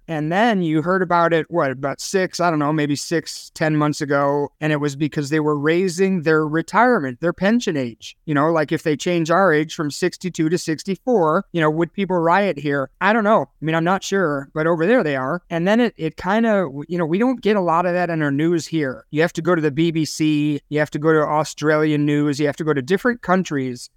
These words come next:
to see the news if you want global or international news. So then some on last weekend, a seventeen-year-old of Moroccan and Algerian descent, a young man,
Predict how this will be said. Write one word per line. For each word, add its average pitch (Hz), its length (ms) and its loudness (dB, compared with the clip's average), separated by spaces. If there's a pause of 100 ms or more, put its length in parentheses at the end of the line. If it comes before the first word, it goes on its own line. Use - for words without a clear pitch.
(180)
to 165 100 -4
see 165 200 0
the 156 100 0
news 151 540 0 (260)
if 202 180 2
you 190 140 2
want 170 240 0
global 156 640 0
or 143 160 -4
international 151 560 0
news. 220 460 2
So 202 200 -2
then 214 480 2 (140)
some 202 580 0
on 180 400 0
last 185 300 -2
weekend, 160 560 -2
a 160 120 -4
seventeen-year-old 190 1700 0 (500)
of 156 220 -2
Moroccan 165 720 2
and 175 220 -2
Algerian 175 760 0
descent, 160 520 -2
a 147 60 -4
young 165 280 2
man, 165 420 -2